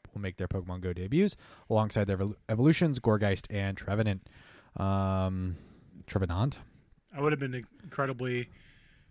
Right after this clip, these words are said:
Speaker 2: it would have been interesting to see if they hadn't released those this season.
Speaker 1: Hmm. We had to wait.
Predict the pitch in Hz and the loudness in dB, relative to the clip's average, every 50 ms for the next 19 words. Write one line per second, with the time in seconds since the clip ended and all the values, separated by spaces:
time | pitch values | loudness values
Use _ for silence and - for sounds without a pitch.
0 | _ _ _ - 165 175 202 208 214 202 202 202 185 196 - - 180 165 156 - | _ _ _ 0 2 4 4 4 4 4 2 2 2 0 0 0 0 0 0 0
1 | - 175 156 143 - - 156 147 107 95 143 143 143 147 170 165 151 147 135 123 | 0 0 0 0 0 0 0 0 2 4 4 4 4 2 0 -2 -2 -2 -2 -2
2 | 131 135 - - - 151 143 143 139 127 113 120 131 120 - - - 131 127 127 | -4 -4 -4 -4 -2 -2 0 0 -2 -2 -4 -6 -8 -6 -6 -6 -6 -6 -6 -6
3 | 120 131 147 151 170 165 - 104 92 92 90 90 87 87 87 87 85 85 82 82 | -6 -6 -6 -6 -6 -6 -4 -4 -2 -2 -2 -2 -2 -2 -4 -4 -4 -6 -6 -8
4 | 82 82 85 - - - 95 92 90 87 87 90 104 | -8 -10 -12 -10 -4 -2 0 0 0 0 0 -2 -2